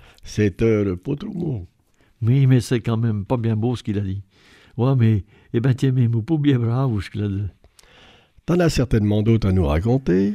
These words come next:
Speaker 1: T'en as certainement d'autres à nous raconter.
Speaker 2: Oui, mais on va garder un peu pour d'autres fois. Ouais, mais et sur un peu d'autres cas.
Speaker 1: Tiens, il y a, il y a longtemps qu'on n'a pas trouvé un dicton. Tiens, il y a longtemps qu'on n'a pas trouvé un dicton.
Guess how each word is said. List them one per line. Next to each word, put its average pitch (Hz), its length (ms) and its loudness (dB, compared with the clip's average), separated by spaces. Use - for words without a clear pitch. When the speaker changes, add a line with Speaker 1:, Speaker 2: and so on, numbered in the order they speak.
Speaker 1:
T'en 127 160 2
as 104 80 6
certainement 87 680 2
d'autres 98 560 0
à 90 100 -4
nous 82 120 -4
raconter. 98 480 -4
Speaker 2:
Oui, 190 220 4
mais 185 240 -2
on 175 100 -2
va 160 160 -2
garder 165 280 -2
un 151 80 2
peu 143 160 -2
pour 139 180 -4
d'autres 127 220 -4
fois. 101 160 -8
Ouais, 185 220 -2
mais 139 400 -2
et 131 80 -2
sur 143 200 -4
un 139 60 -2
peu 135 140 -4
d'autres 131 300 -4
cas. 95 260 -8
Speaker 1:
Tiens, 202 300 0
il 160 60 0
y 127 60 2
a, 107 400 0
il 107 60 2
y 107 40 2
a 107 60 2
longtemps 185 320 -2
qu'on 175 160 -4
n'a 135 120 0
pas 117 160 -4
trouvé 113 380 -2
un 101 60 0
dicton. 107 560 -2
Tiens, 165 280 0
il 127 80 0
y 113 60 2
a 113 40 2
longtemps 170 380 -2
qu'on 208 140 -6
n'a 160 100 -2
pas 139 160 -4
trouvé 120 380 -2
un 110 40 0
dicton. 117 460 -4